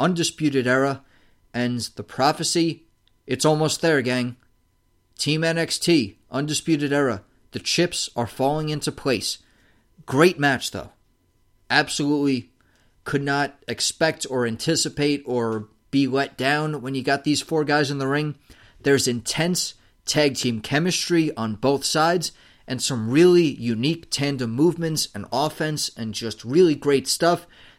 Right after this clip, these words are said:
This match featured everything that an N X T tag team title matchup should, including a dramatic submission breakup spot, which is a staple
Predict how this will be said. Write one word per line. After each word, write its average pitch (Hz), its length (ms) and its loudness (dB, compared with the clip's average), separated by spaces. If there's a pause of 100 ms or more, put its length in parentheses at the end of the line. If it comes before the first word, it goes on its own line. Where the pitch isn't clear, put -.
This 202 240 4
match 196 280 0
featured 165 480 -2
everything 170 680 2
that 135 220 0
an 123 160 -4
N 139 180 0
X 147 140 -4
T 143 200 0
tag 139 280 0
team 139 180 -4
title 131 300 0
matchup 123 420 -2
should, 160 400 0 (320)
including 175 760 2 (240)
a 156 120 4
dramatic 139 720 -2
submission 135 720 -2
breakup 139 420 0
spot, 135 480 -2
which 120 400 -6
is 117 320 -4
a 113 140 -6
staple 143 760 4